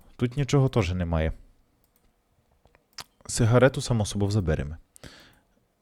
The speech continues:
А, відкрити ми то не можемо, нам треба ключ. Класика. Е, тут нічого не помінялося, правильно?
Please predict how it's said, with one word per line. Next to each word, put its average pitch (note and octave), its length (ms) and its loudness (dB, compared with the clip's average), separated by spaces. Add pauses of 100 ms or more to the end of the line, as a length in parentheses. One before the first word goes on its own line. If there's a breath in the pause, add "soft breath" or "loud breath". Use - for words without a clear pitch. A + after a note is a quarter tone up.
(140)
А, F#2+ 260 -4
відкрити A#2 500 -2
ми B2+ 120 0
то A#2+ 100 -2
не G2 80 -2
можемо, C3 340 -2
нам G#2+ 160 -4
треба G#2+ 240 -2
ключ. - 380 -12 (320)
Класика. F2 480 -4 (560 loud breath)
Е, G#2 400 -2
тут D#3+ 360 -2
нічого B2 300 -2
не B2+ 80 0
помінялося, G2+ 520 -4
правильно? A#2 460 0